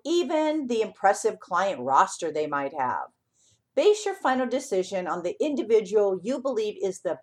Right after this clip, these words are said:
best qualified to complete the job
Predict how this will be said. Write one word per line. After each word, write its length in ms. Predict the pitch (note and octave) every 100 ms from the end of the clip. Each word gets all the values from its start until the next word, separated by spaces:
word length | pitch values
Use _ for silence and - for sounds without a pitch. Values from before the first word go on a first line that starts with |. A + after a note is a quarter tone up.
| _
best 460 | F#3+ G3 G3+ - _ _ _
qualified 960 | - F#3 F#3+ G3+ G3+ - D3 C#3 C#3+ C#3+ _ _
to 100 | G#3+
complete 540 | G3+ F#3+ - A3+ B3+ C#4+
the 80 |
job 480 | C4 G#3 D#3+ D#3 D#3